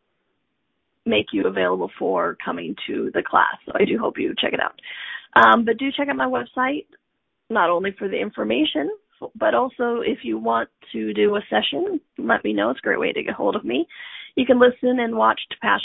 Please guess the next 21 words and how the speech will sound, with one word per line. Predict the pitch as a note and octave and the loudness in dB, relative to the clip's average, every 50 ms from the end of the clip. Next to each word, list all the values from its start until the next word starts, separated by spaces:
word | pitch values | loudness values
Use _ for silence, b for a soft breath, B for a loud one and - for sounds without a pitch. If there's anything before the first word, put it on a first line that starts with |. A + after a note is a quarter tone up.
| - - | -2 0
shows. | B3 A#3 A#3 A#3 A#3+ A#3 A#3 A3 | 2 4 4 4 2 0 0 -2
You | G#3+ G#3+ | -4 -6
can | - G3+ G3 F#3 | -6 -6 -6 -2
buy | F#3 F3+ E3+ - | 0 0 0 0
the | - F#3 | -4 -8
products, | - - - - A3+ A3+ A3+ A3+ A3 - _ - - - - _ - | -6 0 2 4 4 6 6 4 2 0 _ -18 -20 -20 -20 _ -6
um, | - G3 F3+ F3 G3 F#3+ | -4 -2 -2 -2 -2 0
like | F#3 F#3 F#3 _ - | 0 0 -2 _ -2
the | G3+ G3 - - _ _ _ _ _ _ _ _ - | -2 0 -2 -2 _ _ _ _ _ _ _ _ -6
tool, | - G#3 G3+ F#3+ - - G3 | -2 0 0 0 -2 -2 0
the | F#3 F3 F3 - F3+ - - _ b b b b b b b b _ _ - - | 2 2 2 0 -2 -6 -8 _ b b b b b b b b _ _ -4 2
Shattering | - A3+ A3+ A#3 A3+ A#3 | 2 2 2 2 -2 -4
the | A3 | -4
Lie | A3 A3 A3 | -4 -4 -4
of | G#3+ G3+ - | -4 -4 0
Body | - - - G#3+ A#3+ | 0 0 0 0 -2
Image | B3 A#3+ B3 A#3+ - - | -4 -4 -4 -6 -6 -4
series | A#2 A#2 A#2 A#2+ B2 A#2 A#2+ | -4 -2 0 0 -2 -2 -4
is | A2+ G#2+ A#2+ | -6 -4 -2
on | A#2 A#2 A#3 A#2 | -2 -2 0 0
there. | A#2 A#2+ - C#4 | -2 -2 -2 -4